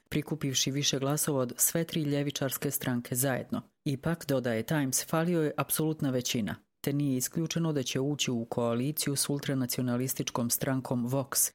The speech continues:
koja je osvojila trinaest mjesta. Izbori su održani u pozadini gnjeva zbog rukovođenja pandemijom i ekonomskom krizom, a pretvoreni su u nacionalni plebiscit učešćem Sancheza i Pabla Iglesiasa,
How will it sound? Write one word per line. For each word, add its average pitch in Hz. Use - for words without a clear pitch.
koja 156
je 113
osvojila 147
trinaest 104
mjesta. 104
Izbori 143
su 151
održani 147
u 131
pozadini 147
gnjeva 151
zbog 139
rukovođenja 147
pandemijom 156
i 156
ekonomskom 139
krizom, 147
a 113
pretvoreni 143
su -
u 143
nacionalni 135
plebiscit 147
učešćem 135
Sancheza 147
i 151
Pabla 160
Iglesiasa, 151